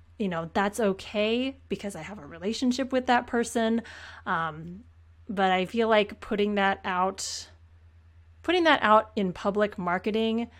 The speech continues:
for people who don't know me well, and for, and for, and for people whose, whose stories I don't know and I'm not aware of, I, you know,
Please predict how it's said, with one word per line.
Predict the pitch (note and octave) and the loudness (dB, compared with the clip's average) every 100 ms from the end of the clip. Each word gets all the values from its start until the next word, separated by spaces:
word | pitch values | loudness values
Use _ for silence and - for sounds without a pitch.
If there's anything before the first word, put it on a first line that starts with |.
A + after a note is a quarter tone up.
| - - | -20 -20
for | - G3 | -6 -4
people | F#3+ G3 G#3 | -2 -2 -2
who | G3+ | -2
don't | E3 F3+ F#3+ | -4 -4 -4
know | F#3+ G3 B3 | -2 2 4
me | C#4 C4+ | 4 4
well, | B3+ B3+ B3 B3 B3 - - - | 4 6 6 4 0 -6 -20 -2
and | G#3+ G#3 | 2 4
for, | B3 B3+ | 6 8
and | F4 | 8
for, | D#4 D4 D4+ C#4 | 10 8 6 2
and | D#4 E4+ | 2 2
for | E4 | 2
people | D4+ C#4+ B3+ | 2 4 6
whose, | C4 A#3+ - - | 6 2 0 -8
whose | - C4 | -2 -2
stories | - A#3+ A#3 A3+ | 2 4 4 2
I | F3+ G3 | -2 -2
don't | G#3+ C4+ C#4 | 2 4 4
know | C4+ C#4+ D4+ | 4 4 4
and | G3 | 2
I'm | F#3 F#3 G#3+ | -2 -2 0
not | A3 A3 | 2 0
aware | F#3 F3 F3 A3+ | -2 -2 0 2
of, | B3+ B3+ | 2 0
I, | G#3 F#3+ G3 G3 G3+ G3 - - - - | -2 0 2 4 4 2 -2 -20 -16 -8
you | F#3 | -6
know, | E3+ | -6